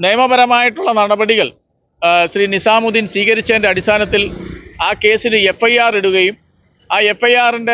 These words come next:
അടിസ്ഥാനത്തിലാണ് കേസെടുക്കുകയും കോടതിയിൽ കൊണ്ടുപോയും കോടതിയിൽ നിന്നും, ആഹ്, ജോമോന് രണ്ട് മണിയോടുകൂടി കൊല്ലത്ത് നിന്ന് പോയിരിക്കുന്നത്.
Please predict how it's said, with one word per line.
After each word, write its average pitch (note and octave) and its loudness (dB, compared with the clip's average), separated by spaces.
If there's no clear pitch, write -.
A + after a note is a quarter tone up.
അടിസ്ഥാനത്തിലാണ് A3 -2
കേസെടുക്കുകയും G#3+ -2
കോടതിയിൽ A3 2
കൊണ്ടുപോയും G3+ 0
കോടതിയിൽ G#3+ 4
നിന്നും, G#3 -4
ആഹ്, F#3 2
ജോമോന് G#3+ 2
രണ്ട് G3+ -2
മണിയോടുകൂടി G3+ 2
കൊല്ലത്ത് G3 0
നിന്ന് F#3 0
പോയിരിക്കുന്നത്. D#3+ 0